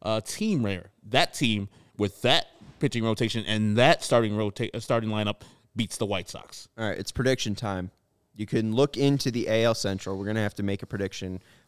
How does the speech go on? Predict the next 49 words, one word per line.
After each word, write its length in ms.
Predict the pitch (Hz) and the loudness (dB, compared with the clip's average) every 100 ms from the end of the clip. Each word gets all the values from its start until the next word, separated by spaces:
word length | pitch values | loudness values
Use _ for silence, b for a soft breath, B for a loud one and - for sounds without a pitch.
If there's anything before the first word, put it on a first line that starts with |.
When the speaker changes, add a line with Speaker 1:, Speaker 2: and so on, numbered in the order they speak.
| - | 0
Speaker 2:
all 140 | 110 | 2
throughout 320 | 131 117 104 | 4 2 2
the 80 | 98 | 0
week 200 | 95 95 | -4 -4
'cause 160 | - 95 | -6 -8
we'll 140 | 98 | -8
be 20 | |
previewing 500 | 92 135 127 120 110 | -4 -2 0 2 0
the 60 | 104 | 0
Minnesota 400 | 104 101 - 95 | 0 -2 -2 -4
Twins. 440 | - 98 95 92 b b b | -4 -6 -6 -8 b b b
We'll 80 | 101 | -12
be 80 | 101 | -10
previewing 560 | - 151 135 127 113 | 2 2 4 4 2
the 80 | 101 | 0
Kansas 320 | - 104 92 | 0 -2 -2
City 220 | - 98 | -2 0
Royals, 400 | 95 92 92 92 | 0 0 -2 -4
the 80 | 101 | -6
Detroit 400 | 95 110 - 92 | -6 -6 -2 -4
Tigers, 480 | - 90 87 90 - B B | -2 -4 -4 -6 -10 B B
uh, 140 | - 85 | -8 -6
the, 100 | 85 | -8
the 200 | 95 101 | -6 -6
Cleveland 380 | - 123 104 92 | 0 0 0 -2
Guardians. 460 | 90 87 87 90 | -4 -6 -8 -8
We'll 80 | 98 | -8
be 160 | 92 95 | -8 -14
previewing 580 | - 135 123 117 104 | 0 2 4 2 2
all 80 | 98 | 0
those 220 | 95 92 - | -2 -4 -6
teams. 380 | 92 87 85 b b b | -8 -8 -10 b b b
Gotta 220 | 127 135 | 2 4
make 180 | 135 123 | 4 2
a 60 | 117 | 0
prediction. 640 | 117 101 - 101 95 95 b b b | 0 0 -2 -4 -4 -6 b b b
Vinny, 220 | 120 127 123 | 0 2 2
if 100 | - | 2
I 60 | |
ask 380 | 104 113 135 - | -2 0 0 0
you 100 | 131 | 0
right 240 | 117 123 - | 4 4 4
now 320 | 113 107 104 | 2 2 2
where 240 | 98 107 | 2 0
the 120 | 107 | 0
Twins 460 | 104 - 123 127 120 | -4 -2 0 2 2
will 200 | 113 113 | 0 0
end 280 | 110 113 113 | 0 0 0
up 240 | 101 98 | 0 0